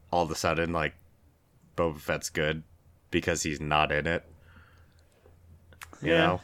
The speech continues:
Speaker 2: I mean, do you think
Speaker 1: Kinda.
Speaker 2: when they were, you know, writing the episodes or developing or whatever, they're like, "All right, guys, these first four episodes aren't great. We need to keep the audience <laughs> around."
Speaker 1: Yeah, right.
Speaker 2: <laughs>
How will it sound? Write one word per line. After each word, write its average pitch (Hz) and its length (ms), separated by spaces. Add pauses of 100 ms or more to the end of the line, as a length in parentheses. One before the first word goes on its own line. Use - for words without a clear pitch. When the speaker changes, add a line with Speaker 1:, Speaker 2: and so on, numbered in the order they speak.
Speaker 2:
I 156 60
mean, 185 160
do 175 80
you 180 80
think 190 240
Speaker 1:
Kinda. 170 140
Speaker 2:
when 151 120
they 139 80
were, 127 120
you 120 220
know, 113 80
writing 117 320
the 110 80
episodes 117 440
or 120 60
developing 110 540
or 107 80
whatever, 104 240
they're 104 100
like, 98 260
"All 143 80
right, 131 160
guys, 107 560
these 143 160
first 202 280
four 170 200
episodes 131 600 (680)
aren't 120 280
great. 107 380
We 117 140
need 143 160
to 147 60
keep - 260
the 120 120
audience 104 460
<laughs> - 0
around." 104 580 (1200)
Speaker 1:
Yeah, 95 500 (100)
right. 101 480
Speaker 2:
<laughs> 151 60